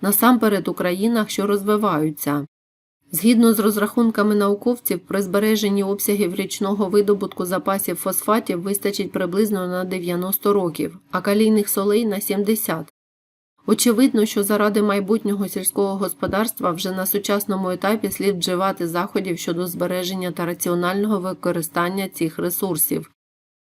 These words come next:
Кам'яну сіль отримують із самородних родовищ або шляхом випарювання води солоних озер і морської води. Покладів кам'яної солі у світі дуже багато, до того ж є фактично невичерпне її джерело — Світовий океан.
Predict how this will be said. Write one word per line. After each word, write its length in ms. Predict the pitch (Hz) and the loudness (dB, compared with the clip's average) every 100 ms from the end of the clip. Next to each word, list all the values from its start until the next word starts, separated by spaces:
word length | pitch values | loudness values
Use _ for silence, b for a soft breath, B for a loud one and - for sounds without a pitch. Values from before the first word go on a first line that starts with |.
| _ | _
Кам'яну 460 | - 226 226 233 240 | 2 6 8 6 4
сіль 260 | - 262 247 | 6 6 6
отримують 580 | 208 214 240 226 214 | 4 2 4 4 4
із 160 | 196 202 | 2 2
самородних 640 | 208 202 196 208 220 220 214 | 4 2 4 4 4 2 2
родовищ 540 | 190 175 220 226 - | -2 0 2 2 0
або 180 | 185 202 | -2 -2
шляхом 460 | - 185 - 220 | -2 -2 2 4
випарювання 680 | 214 202 190 196 196 190 185 | 4 2 2 0 -2 -2 -2
води 300 | 175 175 214 | -2 0 0
солоних 560 | 226 190 185 190 196 - | 0 -2 -2 -2 -4 -4
озер 400 | 185 196 208 - | -4 0 0 0
і 80 | 202 | 0
морської 540 | 180 170 - 180 190 | 0 -2 -4 -4 -2
води. 460 | 185 196 175 160 139 _ _ _ _ - | -2 -2 0 0 -2 _ _ _ _ 2
Покладів 480 | 220 - 240 208 208 | 4 6 6 6 2
кам'яної 580 | 202 208 214 220 208 | 2 4 4 4 4
солі 360 | 208 202 208 208 | 4 4 4 4
у 80 | 196 | 0
світі 400 | - 220 220 190 | -2 -2 0 -2
дуже 300 | 170 180 185 | -2 -2 0
багато, 680 | 196 202 190 170 - 156 - | 0 2 0 0 -2 -2 -2
до 140 | 202 | 0
того 280 | 202 254 247 | 2 4 4
ж 160 | 220 214 | 2 2
є 80 | 208 | 2
фактично 640 | 196 - 226 226 220 196 | 0 0 -2 0 0 2
невичерпне 640 | 185 180 202 202 - 185 | 0 -2 -2 -4 -4 -4
її 220 | 180 180 202 | -2 0 0
джерело — 540 | 190 190 202 202 160 | 0 0 2 2 0
Світовий 540 | - 170 156 175 190 | -2 -2 -2 -2 0
океан. 600 | 196 196 208 202 175 151 | -2 0 2 2 0 -2